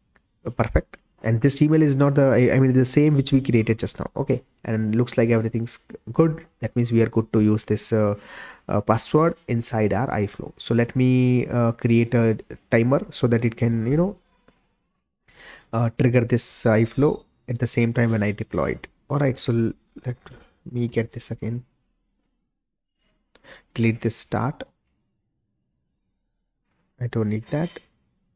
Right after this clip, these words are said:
Okay, and I need a content modifiers for sending the data. So let's connect this to this one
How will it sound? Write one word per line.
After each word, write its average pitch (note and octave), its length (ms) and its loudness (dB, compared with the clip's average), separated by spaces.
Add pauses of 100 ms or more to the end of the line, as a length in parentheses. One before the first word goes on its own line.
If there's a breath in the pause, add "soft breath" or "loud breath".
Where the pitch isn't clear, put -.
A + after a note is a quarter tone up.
(680)
Okay, C#3+ 340 -2 (320 loud breath)
and B2 160 0
I A#2+ 100 2
need A#2 280 4
a - 20 2
content G2+ 380 -4
modifiers B2+ 500 -2
for A#2+ 180 0
sending G#2 380 -4
the C3 120 -4
data. A#2 320 -6 (2750)
So - 160 -4
let's A#2+ 220 0
connect C3+ 340 -2
this C3 240 0
to B2 180 2
this A#2 260 -2
one F3 240 -4